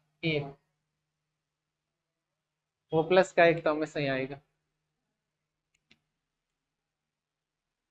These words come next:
अब निकालेंगे B star ए। पहली संख्या कौन है इसमें, ऊपर लिखी जाएगी बी, बटा में लिखी जाएगी दूसरी संख्या ए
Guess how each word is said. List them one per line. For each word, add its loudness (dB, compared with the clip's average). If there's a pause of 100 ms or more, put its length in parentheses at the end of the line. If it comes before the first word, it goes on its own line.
(360)
अब 2
निकालेंगे 4
B 0
star 4
ए। 0 (2000)
पहली 8
संख्या 6
कौन 8
है 4
इसमें, 2
ऊपर 4
लिखी 0
जाएगी 2
बी, -2 (540)
बटा 10
में 4
लिखी 0
जाएगी 6
दूसरी 0
संख्या 0
ए 2